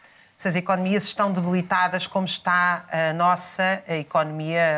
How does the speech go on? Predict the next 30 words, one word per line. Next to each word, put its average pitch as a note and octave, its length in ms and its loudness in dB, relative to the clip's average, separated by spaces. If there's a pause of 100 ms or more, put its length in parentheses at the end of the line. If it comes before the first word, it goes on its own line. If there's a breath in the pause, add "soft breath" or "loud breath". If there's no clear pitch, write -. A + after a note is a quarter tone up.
mundial D#3+ 720 2
há D#3+ 140 0
muito. C#3 400 -8
Tanto E3 260 -4
que - 60 -8
nós F3+ 180 0
estamos F#3+ 220 -2
há G3 80 2
quase G3+ 240 0
dois G3 180 -2
anos G3+ 220 -2
com G#3 140 -4
taxas G3+ 360 -4
de D#3 120 -10
juro G3 260 0
negativas. G#3+ 540 0
O - 40 -14
que - 60 -4
é E3 60 0
que E3+ 80 -10
isto - 120 -10
significa F#3 480 -2
para F3+ 120 -4
quem F#3+ 100 -2
está F#3+ 180 -2
lá G3 140 4
em F#3+ 60 -2
casa G#3 220 2
a - 20 2
ouvir? B3 240 -4